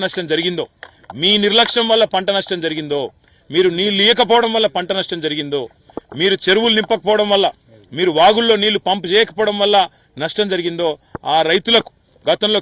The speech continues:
కేసీఆర్ గారు ఉన్నప్పుడు ఎకరానికి పదివేల రూపాయలు ఇస్తూ ఒక గవర్నమెంట్ ఆర్డర్ తెచ్చిండు. అదన్నా నిలబెట్టు, లేదా నీకు మాకంటే ఎక్కువ ప్రేమ ఉంటే పదివేలు కాదు, ఇరవై ఐదు వేల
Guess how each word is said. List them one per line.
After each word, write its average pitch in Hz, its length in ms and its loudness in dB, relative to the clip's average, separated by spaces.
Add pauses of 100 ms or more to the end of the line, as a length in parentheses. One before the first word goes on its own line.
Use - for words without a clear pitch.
కేసీఆర్ 196 420 2
గారు 190 140 4
ఉన్నప్పుడు 202 260 0 (400)
ఎకరానికి 202 460 0
పదివేల 196 400 0
రూపాయలు 180 320 0
ఇస్తూ - 180 -4 (440)
ఒక 156 160 -10
గవర్నమెంట్ 175 460 0
ఆర్డర్ 151 220 0
తెచ్చిండు. 131 300 -10 (380)
అదన్నా 202 380 2
నిలబెట్టు, 226 400 4 (420)
లేదా 202 160 2 (100)
నీకు 180 200 -4
మాకంటే 208 320 2
ఎక్కువ 208 220 -2
ప్రేమ 190 220 0
ఉంటే 190 160 0 (440)
పదివేలు 220 400 6
కాదు, 214 180 6
ఇరవై 214 220 4
ఐదు 196 140 0
వేల 185 120 0